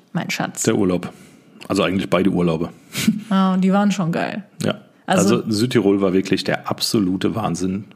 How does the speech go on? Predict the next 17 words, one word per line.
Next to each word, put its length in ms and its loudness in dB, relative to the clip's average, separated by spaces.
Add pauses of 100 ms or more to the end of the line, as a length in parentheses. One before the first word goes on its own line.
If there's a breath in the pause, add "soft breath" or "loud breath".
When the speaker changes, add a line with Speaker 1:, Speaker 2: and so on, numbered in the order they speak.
Speaker 2:
Das 180 -4
ist, 240 -2
äh, 360 0 (160)
das 120 -8
zweite 300 2
Mal 180 4
gewesen, 360 2
dass 200 -2
wir 60 2
in 80 0
diesem 240 2
Hotel 260 0
gewesen 380 2
sind, 240 0
wo 120 2
wir 140 2
waren. 300 0